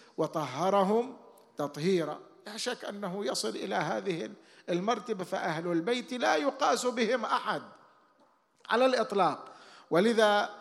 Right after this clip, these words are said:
ينقل أن أحد ال-، العلماء، وهو، آه، من العلماء الكبار، ذهب إلى زيارة المعصومة سلام الله عليها، اللهم ارزقنا زيارتها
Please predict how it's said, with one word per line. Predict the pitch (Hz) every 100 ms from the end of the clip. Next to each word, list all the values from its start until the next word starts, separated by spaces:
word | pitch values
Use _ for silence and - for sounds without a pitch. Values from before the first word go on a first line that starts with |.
| - - - -
ينقل | 247 247 226 202
أن | 196 175
أحد | 170 160 - 185 147 - - _ _ _ _ 160
ال-، | 156 151 147 175
العلماء، | 156 160 156 151 196 208 185 - - - _ _ _ _ _ _ _ _ _ _ _
وهو، | 165 151 175 190 190 185 185 - - - _ _ _ _ _
آه، | 156 147 180 151
من | - 143
العلماء | 147 - 151 185 208
الكبار، | 185 196 190 233 185 185 - - - - _ _ _ _ _ _ _ _ _ _ -
ذهب | 247 254 240
إلى | 226 214
زيارة | 185 202 220 220 220
المعصومة | 190 190 175 226 220
سلام | 180 180 165 175
الله | 185 180 165 147
عليها، | 165 175 151
اللهم | 151 147 147
ارزقنا | 147 185 165 151
زيارتها | 135 139 131 127 120 123 117